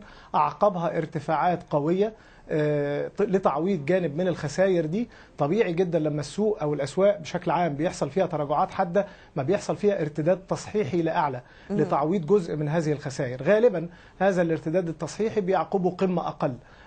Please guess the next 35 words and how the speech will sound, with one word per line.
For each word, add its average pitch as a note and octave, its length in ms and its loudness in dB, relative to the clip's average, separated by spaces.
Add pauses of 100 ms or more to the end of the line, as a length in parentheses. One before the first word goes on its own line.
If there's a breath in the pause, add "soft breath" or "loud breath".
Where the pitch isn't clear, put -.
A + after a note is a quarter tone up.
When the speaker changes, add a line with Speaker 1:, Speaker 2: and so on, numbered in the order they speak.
(100)
Speaker 1:
أو، G3+ 380 2
آه، D#3 360 0
عودة E3 420 2
مرة E3+ 220 2
تانية F#3+ 380 2
للضغوط F3 720 0
البيعية D3+ 480 2
من G#3 140 2
مستويات E3+ 580 0
معينة. C3+ 420 -4 (360 loud breath)
يمكن G#3+ 320 2
دي A3 80 2
لسه G#3+ 260 2
ما E3 80 -2
حصلتش E3+ 440 -4
في C#3 80 -8
السوق F#3+ 220 -4
المصري، A3 400 0
لكنها G#3+ 380 2
بدأت F3+ 360 0
تحصل F#3 320 0 (320 loud breath)
في F#3+ 220 0
الأسواق، F3+ 580 0
آه، D3+ 360 0
الخليجية. E3+ 640 2 (260 loud breath)
لكن G3+ 200 2
ده G#3+ 80 2
مش G3+ 160 -2
معناه F#3 380 0
إن D3+ 120 -2
هو E3 240 2
الأسواق D#3 440 -2
خلاص D#3+ 300 -4
ح-، D3 240 -6
يعني C#3 300 -8